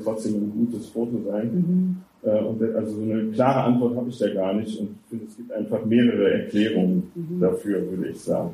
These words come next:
Speaker 1: Ja.
Speaker 2: Was würdest du dazu sagen? Zu einem guten Foto?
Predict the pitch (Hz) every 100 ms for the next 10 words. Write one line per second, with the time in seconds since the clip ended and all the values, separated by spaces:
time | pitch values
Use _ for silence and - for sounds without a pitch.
0 | 90 90 - - _ _ _ _ _ _
1 | 180 180 196 185 180 175 202 - 208 202
2 | 214 254 - - - _ _ _ _ _
3 | _ _ _ - - _ - 175 185 180
4 | 196 208 196 - 180 185 - 220 269